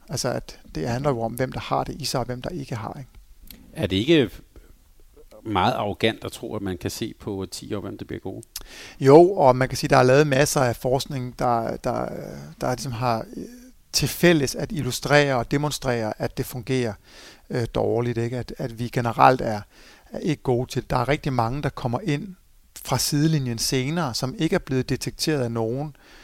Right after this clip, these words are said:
Speaker 1: i deres unge år, og der er en hel del af dem, der bliver valgt ud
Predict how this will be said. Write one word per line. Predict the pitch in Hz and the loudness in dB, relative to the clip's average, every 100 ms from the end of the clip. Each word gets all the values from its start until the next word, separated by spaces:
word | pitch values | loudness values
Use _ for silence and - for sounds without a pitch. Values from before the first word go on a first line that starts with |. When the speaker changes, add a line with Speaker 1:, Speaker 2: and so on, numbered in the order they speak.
| - - | -20 -8
Speaker 1:
i | 139 | 2
deres | 123 110 | 2 2
unge | - 131 190 180 | 2 2 2 2
år, | 143 135 - - - - | 0 -2 -10 -20 -20 -4
og | 147 | 2
der | 135 | 4
er | |
en | 123 | 4
hel | 123 180 156 | 2 -2 0
del | 139 | 0
af | 123 | 0
dem, | 123 | 0
der | 143 | -4
bliver | - 123 | -2 -2
valgt | 110 113 107 | 0 0 0
ud | 156 160 175 | -2 -2 -4